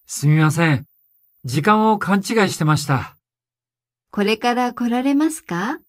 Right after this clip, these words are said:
Speaker 1: はい、すぐ行きます。本当に申し訳ありません。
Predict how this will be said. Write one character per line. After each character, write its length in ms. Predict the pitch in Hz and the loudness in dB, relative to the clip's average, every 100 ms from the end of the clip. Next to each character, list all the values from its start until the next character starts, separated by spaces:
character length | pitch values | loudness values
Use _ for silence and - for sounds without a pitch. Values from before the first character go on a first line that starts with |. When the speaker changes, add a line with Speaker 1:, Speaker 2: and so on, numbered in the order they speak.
| _ _ _ | _ _ _
Speaker 1:
は 200 | 135 190 | -2 0
い、 200 | 196 - _ - | 0 -4 _ -12
す 180 | - 233 | 0 2
ぐ 120 | 214 | 4
行 60 | 180 | 4
き 40 | |
ま 140 | 175 | 2
す。 220 | 143 - _ _ _ _ _ _ _ - | 0 -8 _ _ _ _ _ _ _ -6
本 200 | 277 226 | -6 -4
当 180 | - 240 | 0 2
に 100 | 226 | 2
申 160 | 220 | 2
し 80 | 214 | 2
訳 160 | 208 202 | 2 2
あ 20 | |
り 80 | 196 | 2
ま 140 | 180 | 4
せ 120 | 185 | 2
ん。 200 | 139 - | 2 -4